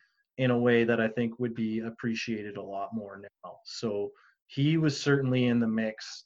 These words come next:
to be drafted in this redraft. And for Carolina, they get a player who, who would be very effective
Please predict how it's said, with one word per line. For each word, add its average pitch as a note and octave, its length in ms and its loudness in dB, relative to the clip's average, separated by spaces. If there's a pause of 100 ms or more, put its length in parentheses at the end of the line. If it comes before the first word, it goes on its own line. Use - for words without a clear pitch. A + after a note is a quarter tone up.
to B2 120 -2
be A2+ 160 -6
drafted A2 540 -6
in G#2+ 140 -6
this G2+ 220 -12
redraft. A#2+ 600 -4 (460)
And A2+ 180 -2
for A#2+ 180 -2
Carolina, A2 840 2 (600)
they A#2+ 220 0
get A#2 160 6
a G#2+ 60 2
player G#2+ 420 -2
who, B2+ 180 -6
who C3 100 2
would B2 160 2
be B2 140 4
very A#2+ 340 4
effective A#2 540 0